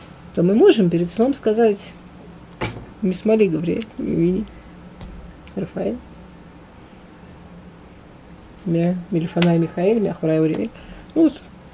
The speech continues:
как стояли, так и, то есть вы понимаете, мы каждый раз, когда лежим в постели, мы, мы вот это вот и символизируем все. Мы вот этим себя и просим окружить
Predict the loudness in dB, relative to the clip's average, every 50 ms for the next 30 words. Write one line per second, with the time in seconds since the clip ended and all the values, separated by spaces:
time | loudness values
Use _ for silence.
0 | -20 -20 -6 2 2 2 2 2 4 4 6 8 8 8 8 6 6 4 2 0
1 | 2 2 2 2 0 -4 -6 -12 -20 -20 -20 -20 -10 -2 -2 0 2 2 2 4
2 | 6 6 6 6 4 2 0 0 2 4 4 4 4 2 0 2 0 -2 0 0
3 | 0 0 -2 -4 -4 -6 -6 -4 2 4 4 4 4 4 2 2 2 2 2 0
4 | -2 -6 -12 -20 -20 -20 -20 -20 -20 -20 -20 -20 -20 -20 -20 -20 -20 -20 -20 -20
5 | -20 -20 -20 -20 -20 -20 -20 -20 -20 -20 -20 -20 -20 -20 -20 -20 -20 -20 -20 -14
6 | -4 0 2 2 2 6 6 6 6 8 6 4 4 2 -2 0 0 2 2 4
7 | 6 6 6 8 6 6 2 0 -2 -8 -10 -10 -12 -20 -20 -20 -20 -20 -20 -20
8 | -20 -20 -20 -20 -20 -20 -20 -20 -20 -10 -2 2 2 2 4 6 4 4 4 4
9 | 0 0 0 2 2 2 0 2 2 2 2 2 2 0 0 0 -2 -4 -4 -4
10 | -6 -8